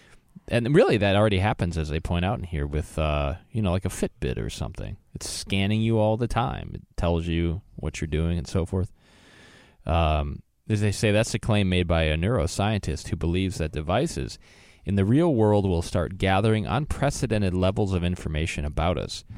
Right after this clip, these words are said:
Our bodies give off various signals that can be scanned and analyzed by advanced computer systems, revealing everything from our current mood to our overall health.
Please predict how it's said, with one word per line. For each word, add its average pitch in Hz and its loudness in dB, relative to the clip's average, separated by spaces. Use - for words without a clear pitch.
Our 92 2
bodies 131 4
give 123 4
off 101 6
various 95 4
signals 90 -2
that 85 -2
can 85 -4
be 73 -4
scanned 113 -2
and 78 -2
analyzed 85 0
by 85 0
advanced 87 -4
computer 107 -2
systems, 85 -8
revealing 117 4
everything 127 2
from 90 -4
our 78 0
current - -2
mood 92 2
to - -2
our 78 0
overall 92 0
health. - -2